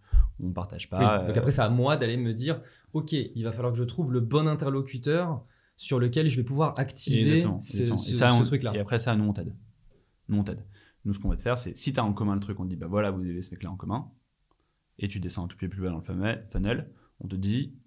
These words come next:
Speaker 1: dans le C R M, euh, de ton copain, il y a aussi, euh, des, il y a aussi deux personnes qui bossent en finance, une personne qui bosse en cus-, en success, une personne
Speaker 2: D'accord.
Speaker 1: qui part en sales. Mais en fait, on s'arrête ici, tu
Speaker 2: Oui,
Speaker 1: vois.
Speaker 2: oui, oui.
Speaker 1: On ne fait pas plus que ça.
Speaker 2: Ok. Donc après, c'est à toi d'aller reconstituer le puzzle en quelque sorte.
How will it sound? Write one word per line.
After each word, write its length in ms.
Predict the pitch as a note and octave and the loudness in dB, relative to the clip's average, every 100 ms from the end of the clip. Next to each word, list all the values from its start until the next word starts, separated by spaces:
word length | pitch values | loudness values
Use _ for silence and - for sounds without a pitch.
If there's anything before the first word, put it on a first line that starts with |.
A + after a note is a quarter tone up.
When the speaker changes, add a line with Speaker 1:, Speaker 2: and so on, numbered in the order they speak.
| _ - | _ -4
Speaker 1:
dans 240 | A#2 C3 | 2 2
le 60 | B2+ | 2
C 260 | - A2+ | 2 2
R 80 | G#2+ | 4
M, 260 | G#2 F#2+ - - - | 2 0 -4 -16 -10
euh, 100 | F2 - - - - - - - | -8 -8 -10 -10 -12 -12 -10 -10
de 100 | - | -8
ton 140 | F2 F#2+ | 6 6
copain, 380 | - G2+ C#3 - - _ _ - | 8 4 2 -2 -18 _ _ -6
il 80 | G2+ | 2
y 60 | A#2 | 4
a 120 | A2+ | 4
aussi, 500 | G2 - G#2 A#2+ - - - | 4 4 4 4 -6 -14 -8
euh, 240 | F#2+ F#2 | -6 -6
des, 320 | F2 F#2+ F#2+ - | -4 -4 -6 -4
il 40 | |
y 40 | G2 | -4
a 40 | |
aussi 180 | F#2+ F#2+ | -4 -2
deux 140 | G2+ | -2
personnes 240 | G#2 G2 G#2 | 0 0 0
qui 100 | - | 0
bossent 140 | F#2 | -2
en 80 | F#2 | -6
finance, 560 | F#2 F2+ G2 G#2+ G#2+ - | -4 -2 0 -2 -4 -2
une 120 | G2+ | -2
personne 240 | F#2+ G2 | 0 2
qui 100 | F#2+ | 2
bosse 160 | F2+ F2 | 2 -4
en 80 | F2+ | -6
cus-, 260 | F2+ F2 - | -8 -10 -8
en 120 | F#2 | -10
success, 680 | - - F#2 F#2 G2 G2+ - _ _ | -10 -8 -4 -2 -2 -2 -8 _ _
une 100 | - | -2
personne 160 | F#2+ - | 6 6
Speaker 2:
D'accord. 60 | F#2+ | 6
Speaker 1:
qui 60 | F#2+ | 0
part 140 | F#2 | -2
en 60 | F#2 | -4
sales. 180 | F#2+ - _ | -8 -14 _
Mais 60 | G2+ | -10
en 120 | - | -8
fait, 280 | G#2 G#2+ - - | -4 -6 -6 -10
on 80 | G2+ | -10
s'arrête 440 | - F2 G2 G2+ - | -6 -4 -4 -2 -2
ici, 220 | G2 F2 | -2 -4
tu 100 | - | 2
Speaker 2:
Oui, 80 | C#3+ | 4
Speaker 1:
vois. 80 | C3+ | 4
Speaker 2:
oui, 60 | |
oui. 160 | A2 F#2 - - B2+ | 2 -2 -10 -14 -12
Speaker 1:
On 40 | |
ne 40 | |
fait 80 | F#2 | -8
pas 120 | F#2 | 0
plus 160 | F#2 F#2 | 0 0
que 60 | F#2+ | -4
ça. 200 | - - - - - - - - | -8 -12 -10 -6 -4 -6 -8 -8
Speaker 2:
Ok. 120 | G#2 G2 - _ _ _ - | -6 -8 -14 _ _ _ -6
Donc 80 | A#2+ | 0
après, 160 | A2 C3 | 2 2
c'est 120 | D#3 | 4
à 100 | A#2 | 2
toi 320 | A2+ C#3 C#3+ | 2 2 2
d'aller 340 | C#3+ A2 A#2+ C3+ | 4 2 2 2
reconstituer 580 | A2+ A#2+ B2+ - B2 C3 | 4 4 2 0 2 4
le 40 | |
puzzle 280 | A#2+ C3 A#2+ | 6 6 6
en 60 | G#2 | 4
quelque 200 | G2 G#2+ | 2 0
sorte. 320 | - - | -2 -8